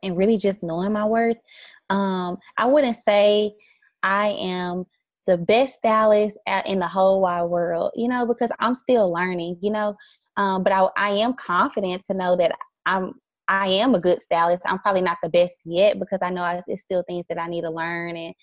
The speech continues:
still some experience I need to gain, but really just charging my worth, um, knowing my worth and being confident in your craft, because every day,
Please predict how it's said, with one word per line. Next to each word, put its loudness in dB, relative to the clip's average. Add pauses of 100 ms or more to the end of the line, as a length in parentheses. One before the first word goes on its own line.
(160)
still -6
some -10
experience -8
I -10
need -6
to -6
gain, -8
but -2 (360)
really 2
just -6
charging -4
my -4
worth, 0 (540)
um, -4
knowing 0
my -2
worth 2
and -6
being 0
confident -4
in -4
your 0
craft, 0
because 0 (140)
every 2
day, 2